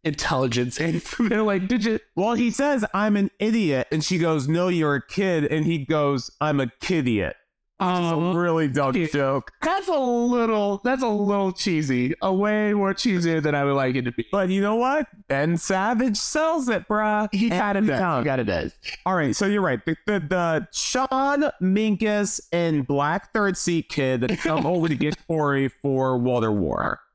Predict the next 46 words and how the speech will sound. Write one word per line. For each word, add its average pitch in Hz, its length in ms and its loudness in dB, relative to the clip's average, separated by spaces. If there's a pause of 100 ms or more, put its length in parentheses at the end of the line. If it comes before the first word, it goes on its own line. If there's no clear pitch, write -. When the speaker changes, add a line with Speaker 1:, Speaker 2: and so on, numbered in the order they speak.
(120)
Speaker 1:
Correct. 302 480 0
And 214 380 0
Speaker 2:
And - 120 -2 (1040)
Corey 254 280 2
immediately 233 540 2
tries 147 240 0
to 123 80 -2
Tom 120 200 0
Sawyer 95 360 0
them. 67 180 -2 (160)
Speaker 1:
Oh, 339 140 2
yeah. 381 180 0
Well, 262 320 0
so 262 240 -2
what 254 140 0
he 294 160 2
does, 214 340 0
well, 196 400 0
two 247 140 2
things. 147 240 -2
One, 214 240 0
Minkus 196 500 0
is 190 320 0
in 180 220 0
a 156 100 0
full 254 540 -2
rain 156 320 0
suit, 139 400 0 (360)
uh, 151 340 0
which 180 260 0
I 170 140 0
love 151 580 0
because, 180 320 0
of 165 140 -6
course, 196 340 0 (260)
Minkus, 170 540 0
again, 220 500 0
w-, 156 260 -2
as 180 280 -2
well 185 260 0
thought 185 220 0
out 175 160 0
as 151 140 -2
this 151 140 -2
character 139 380 -2
is, 156 400 0